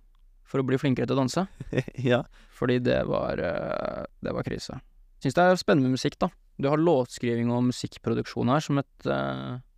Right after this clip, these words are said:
Speaker 1: studie.
Speaker 2: Ja.
Speaker 1: Eh, musikk business management, det vet jeg at, eh, han ene i Beethoven har gått.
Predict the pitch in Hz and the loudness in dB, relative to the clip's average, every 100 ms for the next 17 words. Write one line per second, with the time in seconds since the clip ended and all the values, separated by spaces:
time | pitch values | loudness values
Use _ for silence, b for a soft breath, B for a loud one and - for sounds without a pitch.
0 | - _ _ - - 120 156 247 _ _ | -20 _ _ -8 0 4 6 4 _ _
1 | - 104 160 - - _ _ _ - - | -2 2 2 0 -12 _ _ _ -20 -20
2 | - - _ - 123 123 123 127 - 123 | -20 -20 _ -8 -6 -4 -2 -2 -2 -6
3 | - 120 120 - 135 127 120 113 151 139 | -6 -6 -6 -6 -6 -2 -2 0 0 2
4 | 135 143 147 147 139 - - 65 165 _ | 2 2 2 2 0 0 0 0 -4 _
5 | 160 165 170 165 165 151 131 135 - - | 0 2 2 2 0 2 0 0 -2 -6
6 | - - 131 - - _ - | -4 -4 -2 -2 -6 _ -20